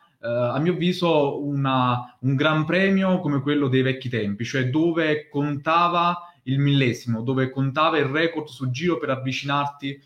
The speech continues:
al pilota che, che ti precede, per poter compiere il sorpasso, che come dice qualcuno è la ciliegina sulla torta in questa Formula uno, deve essere la ciliegina sulla torta in questa Formula uno.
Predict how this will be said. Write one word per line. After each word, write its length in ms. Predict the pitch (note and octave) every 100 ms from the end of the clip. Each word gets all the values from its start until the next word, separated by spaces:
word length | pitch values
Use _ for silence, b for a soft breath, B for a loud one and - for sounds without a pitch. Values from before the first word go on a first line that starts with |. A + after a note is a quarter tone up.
| b b b
al 180 | - A#2+
pilota 680 | C3 D3 D#3 D3+ D3 C#3 B B B -
che, 400 | C3+ C3 C3 B2
che 100 | C3
ti 120 | C3
precede, 520 | C#3 C#3 D#3+ A#2 G#2
per 300 | A2+ A#2 -
poter 460 | - C3+ D#3 D#3 D3+
compiere 440 | - D3+ C#3+ C#3+ C3
il 60 |
sorpasso, 1000 | C3 C3 B2 - B2+ G2+ - A2+ G#2+ G2+ -
che 160 | A#2
come 200 | A#2 A#2+
dice 360 | A#2+ B2 B2 B B B _
qualcuno 800 | C#3 C3+ C3+ E3 E3+ D#3 D3 C#3
è 260 | C3+ C3+ C#3
la 100 | C3
ciliegina 680 | - C3 B2 D#3 D#3 C#3
sulla 240 | C3 C3 B2+
torta 880 | D#3 A#2+ - - G#2+ G#2 G2+ G2+ G#2
in 80 | A2
questa 320 | B2 A#2+ A#2
Formula 380 | - B2 A#2+ A#2
uno, 300 | A2+ G#2 G#2
deve 260 | B2 D3+
essere 280 | E3 - -
la 60 | A2+
ciliegina 380 | - A2+ A#2 A2+
sulla 180 | A#2
torta 260 | A2 A2 -
in 80 | G#2+
questa 180 | A2+ A2+
Formula 280 | A2 A2 G#2+
uno. 280 | G2 F#2+